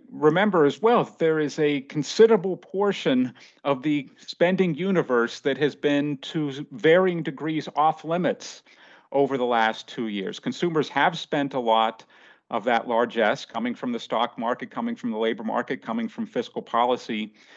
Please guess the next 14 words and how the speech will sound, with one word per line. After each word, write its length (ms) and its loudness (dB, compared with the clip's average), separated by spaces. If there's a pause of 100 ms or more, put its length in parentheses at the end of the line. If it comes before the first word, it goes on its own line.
(160)
support 640 -4 (220)
on 260 2
goods. 720 0
We've, 260 -8
we've 160 -6
had 300 0
healthy 400 -4
goods 280 -6
spending, 380 -6
very 260 0
healthy 520 -4 (480)
goods 240 -2
spending, 540 -2 (200)
um, 400 -2